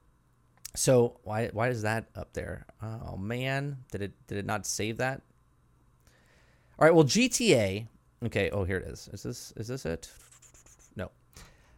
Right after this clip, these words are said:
G T A is coming out with a new update, a big update this summer.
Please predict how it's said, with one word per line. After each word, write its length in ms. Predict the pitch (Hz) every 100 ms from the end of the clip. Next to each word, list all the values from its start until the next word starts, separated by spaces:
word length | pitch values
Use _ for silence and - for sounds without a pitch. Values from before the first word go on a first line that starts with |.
| _ _ _ _ -
G 200 | 127 208
T 240 | 226 214 135
A 320 | 101 104 131
is 180 | 139 -
coming 260 | - 175 151
out 320 | 127 123 - -
with 200 | 127 135
a 60 |
new 200 | 135 147
update, 460 | 139 107 - 87 - _ _ _
a 100 | 127
big 380 | 117 - 170 165
update 480 | 117 - 101 87 87 _
this 200 | 101 98
summer. 440 | - 95 78 -